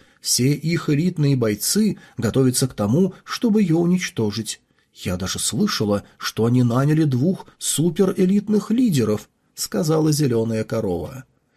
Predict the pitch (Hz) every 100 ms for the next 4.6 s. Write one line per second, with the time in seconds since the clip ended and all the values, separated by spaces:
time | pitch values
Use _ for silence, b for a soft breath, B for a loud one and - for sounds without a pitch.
0 | _ 87 98 - 180 180 175 175 156 -
1 | - 160 160 151 127 87 78 - _ _
2 | _ _ - - 247 220 196 190 202 185
3 | 175 160 190 185 160 135 151 170 175 156
4 | 143 170 104 101 101